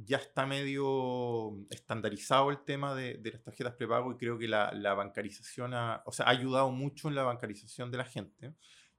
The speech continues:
pero el concepto general es que tú tienes un instrumento que no te presta plata, en, por lo tanto, como no te presta plata, eh,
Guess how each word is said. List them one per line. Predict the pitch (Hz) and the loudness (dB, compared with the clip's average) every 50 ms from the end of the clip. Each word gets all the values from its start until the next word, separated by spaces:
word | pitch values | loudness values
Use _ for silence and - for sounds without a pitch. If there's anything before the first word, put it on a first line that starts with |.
| _ _ | _ _
pero | - 127 123 | 2 2 2
el | 120 120 | 2 0
concepto | - 131 120 - - 160 - - - | -2 -4 -4 -2 -4 -4 -4 -6 -10
general | - - 170 151 131 127 127 139 160 196 254 - _ _ - - _ _ _ _ _ - | -8 -4 -2 0 2 2 2 2 2 0 -4 -10 _ _ -20 -20 _ _ _ _ _ -8
es | 139 123 - | -6 -6 -4
que | - 156 | -4 -4
tú | - - 151 | -4 -2 -2
tienes | - 165 165 165 160 - | 0 2 0 0 0 0
un | 170 160 | 0 0
instrumento | 160 156 - - - 131 127 127 151 165 175 170 - - - 120 139 185 - - _ _ _ _ _ _ _ _ _ _ _ _ _ _ _ - - _ - | 0 0 -4 -6 -6 -4 -2 0 0 0 0 -2 -6 -6 -6 -4 -4 -6 -8 -12 _ _ _ _ _ _ _ _ _ _ _ _ _ _ _ -12 -12 _ -6
que | 123 117 | -2 0
no | 127 147 147 | 0 2 2
te | 165 147 | 2 2
presta | - 170 180 175 - - 190 156 | 4 4 2 2 4 2 2 2
plata, | - 175 151 123 - 127 151 - - _ _ _ _ _ _ _ _ - | 6 6 4 6 6 2 0 -2 -6 _ _ _ _ _ _ _ _ -8
en, | 113 104 - - _ | -8 -8 -8 -12 _
por | - 117 117 | -4 -2 0
lo | 113 120 120 | 0 2 4
tanto, | 156 165 147 120 123 - 131 135 | 6 6 6 4 0 -2 -2 -2
como | - 117 110 110 | -2 -4 -4 -2
no | 120 143 | -2 0
te | - 160 151 | 0 0 0
presta | - 165 165 156 - - 160 151 156 | 0 -2 -2 -4 -2 -2 -2 -2 2
plata, | 160 151 127 - 123 135 156 - _ - - - - - _ _ _ _ _ _ _ - | 2 2 2 2 0 -2 -2 -6 _ -20 -20 -20 -20 -20 _ _ _ _ _ _ _ -2
eh, | 113 113 110 107 104 101 - - | 0 2 2 2 2 0 -4 -8